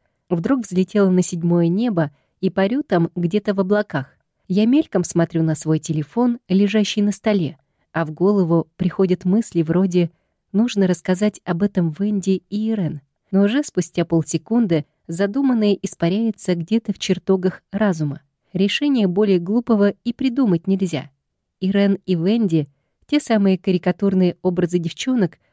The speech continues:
что невообразимо любят посплетничать. Не успею я и слова сказать в своё оправдание, как стану жертвой всего универа.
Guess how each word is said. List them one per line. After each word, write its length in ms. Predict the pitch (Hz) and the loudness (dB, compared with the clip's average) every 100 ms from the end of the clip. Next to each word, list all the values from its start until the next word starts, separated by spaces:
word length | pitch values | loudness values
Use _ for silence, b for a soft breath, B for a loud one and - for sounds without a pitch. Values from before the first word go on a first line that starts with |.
| _ | _
что 260 | - - | -8 0
невообразимо 1000 | 294 233 180 180 165 185 175 247 247 226 - | 4 4 4 0 2 0 2 2 2 2 0
любят 380 | 202 226 220 - | 0 0 0 -2
посплетничать. 880 | 254 - 269 196 151 - - _ _ _ _ - | -6 -2 -2 -2 -4 -8 -12 _ _ _ _ -2
Не 140 | 196 220 | 2 2
успею 460 | 233 - 277 269 | 0 -2 -2 0
я 120 | 254 | 2
и 60 | 262 | 0
слова 340 | - 285 233 | 0 0 0
сказать 440 | 170 - 165 175 - | 0 0 0 -2 -2
в 60 | |
своё 280 | - 170 165 | -4 0 0
оправдание, 720 | 160 160 160 151 214 190 160 - _ _ | 0 -2 -2 0 2 2 0 -2 _ _
как 180 | - 190 | -4 -4
стану 360 | - 277 247 165 | -2 0 2 2
жертвой 540 | 185 214 - 185 - | 0 -2 0 0 0
всего 320 | - - 180 175 | -2 -2 0 0
универа. 640 | 185 190 196 185 147 | 0 0 0 -2 -4